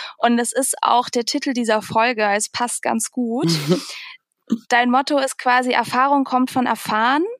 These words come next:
Speaker 1: Und ich habe noch ein Zitat von dir, ähm, „Wir alle haben die Möglichkeit, unser Leben zu gestalten, genauso wie wir es wollen.“
Speaker 2: Ja.
Speaker 1: Und ja, da möchte ich direkt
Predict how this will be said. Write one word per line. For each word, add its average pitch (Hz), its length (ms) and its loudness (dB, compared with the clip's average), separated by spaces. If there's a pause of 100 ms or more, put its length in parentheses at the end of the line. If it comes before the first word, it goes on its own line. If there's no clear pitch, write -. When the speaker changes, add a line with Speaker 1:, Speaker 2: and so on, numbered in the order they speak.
(340)
Speaker 1:
Und 240 420 2
ich - 120 -8
habe 240 140 0
noch 254 100 2
ein 277 140 2
Zitat 254 360 -2
von 240 200 -2
dir, 240 220 0
ähm, 226 680 2
„Wir 240 220 0
alle 269 260 2
haben 247 300 2
die 233 100 -2
Möglichkeit, 226 460 -2
unser 214 240 0
Leben 208 180 0
zu - 80 -8
gestalten, 202 480 -2 (320)
genauso 202 480 2
wie 190 160 -4
wir 214 80 2
es - 220 -2
wollen.“ 196 380 2 (340)
Speaker 2:
Ja. 139 260 -6
Speaker 1:
Und 240 460 4
ja, 254 340 4
da 220 120 2
möchte 233 200 -2
ich - 80 -8
direkt 226 240 -2